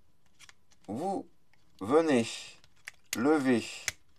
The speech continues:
et détacher les hélices. Allez, monsieur Focus, une petite mise au point, s'il vous plaît. Et quand c'est fait, donc,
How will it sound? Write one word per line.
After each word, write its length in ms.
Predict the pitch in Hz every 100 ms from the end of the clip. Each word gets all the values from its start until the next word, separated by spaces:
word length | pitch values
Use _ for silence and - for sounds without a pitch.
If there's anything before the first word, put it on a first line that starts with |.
| - - - - - -
et 200 | 156 -
détacher 680 | 98 135 139 - - - 98 - - - - - - - -
les 320 | - 127 175 143
hélices. 600 | 110 302 - - - - - - -
Allez, 200 | 110 80
monsieur 280 | 82 82 90
Focus, 720 | 92 82 82 76 - - - - -
une 100 | -
petite 360 | 254 - 220
mise 200 | 202 165
au 80 | 160
point, 200 | - -
s'il 220 | - 180
vous 180 | 285 117
plaît. 240 | 151 175 - - - - - - - - - - - - _ _ - -
Et 100 | -
quand 200 | - 147
c'est 180 | - 120
fait, 220 | - 135
donc, 460 | 143 170 185 -